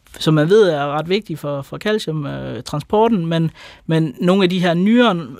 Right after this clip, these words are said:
øh, claudiner, som man ikke rigtig vidste, øh, hvilken funktion de havde. Og det hele, det startede egentlig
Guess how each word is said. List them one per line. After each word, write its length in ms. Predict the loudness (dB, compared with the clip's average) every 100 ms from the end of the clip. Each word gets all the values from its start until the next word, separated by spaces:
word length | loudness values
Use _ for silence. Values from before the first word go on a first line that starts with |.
| -14 -12
øh, 260 | -12 -12 -6
claudiner, 400 | -2 0 0 -2
som 160 | -2 -2
man 140 | -2
ikke 160 | 0 -2
rigtig 260 | -2 0
vidste, 300 | 0 0 -2
øh, 200 | -4 -4 -6 _
hvilken 260 | -2 0
funktion 420 | -2 -2 0 0 0
de 60 |
havde. 360 | -4 -6 -8 -10
Og 220 | -6 0
det 80 | 2
hele, 180 | 2 2
det 80 |
startede 340 | 0 0 2 2
egentlig 320 | 0 -4 -8